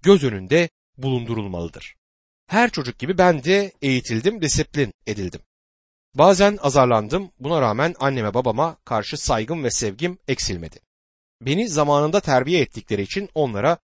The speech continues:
şükran borcum var. Kardeşim, çocuğunu zamanında terbiye etmekten çekinme.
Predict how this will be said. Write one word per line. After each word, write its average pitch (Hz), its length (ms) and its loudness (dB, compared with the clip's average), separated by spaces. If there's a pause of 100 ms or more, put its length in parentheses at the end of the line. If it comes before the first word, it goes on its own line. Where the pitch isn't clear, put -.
(140)
şükran 104 460 -8
borcum 104 380 -6
var. - 220 -20 (600)
Kardeşim, 175 420 0
çocuğunu 160 420 -4
zamanında 147 540 0
terbiye 135 400 0
etmekten 135 520 -4
çekinme. 101 540 -8